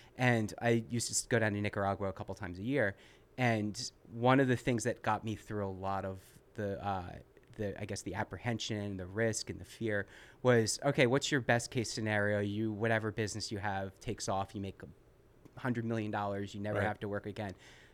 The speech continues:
Speaker 1: I would, like, move to Nicaragua, build a house, and live on the beach. And maybe it won't be Nicaragua, maybe it'll be Bali or
Speaker 2: <laughs>
Speaker 1: India or somewhere. But, um, point is, it wouldn't, like, that's, that would be my end goal.
Speaker 2: Right.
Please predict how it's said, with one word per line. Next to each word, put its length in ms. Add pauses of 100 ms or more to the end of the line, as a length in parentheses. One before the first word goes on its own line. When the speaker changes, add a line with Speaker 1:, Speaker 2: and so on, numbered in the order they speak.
(120)
Speaker 1:
I 220
would, 260 (200)
like, 180 (360)
move 180
to 60
Nicaragua, 520 (420)
build 120
a 40
house, 320
and 120
live 100
on 80
the 60
beach. 400
And 100
maybe 200
it 20
won't 160
be 80
Nicaragua, 480
maybe 160
it'll 100
be 60
Bali 480
or 160 (100)
Speaker 2:
<laughs> 80
Speaker 1:
India 340
or 80
somewhere. 400
But, 160 (460)
um, 460 (580)
point 220
is, 120
it 80
wouldn't, 300
like, 320
that's, 460
that 220
would 120
be 140
my 220
end 340
goal. 280 (120)
Speaker 2:
Right. 180